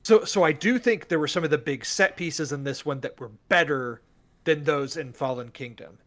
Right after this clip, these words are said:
Some, some in this one that had to do with dinosaurs and some dinosaur encounters that were fun to watch,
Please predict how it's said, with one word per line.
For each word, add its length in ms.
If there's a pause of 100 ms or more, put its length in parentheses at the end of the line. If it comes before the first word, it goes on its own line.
(220)
Some, 400
some 260
in 100
this 200
one 140
that 120
had 280
to 60
do 260
with 200
dinosaurs 640
and 100
some 140
dinosaur 500
encounters 680
that 160
were 140
fun 480
to 140
watch, 600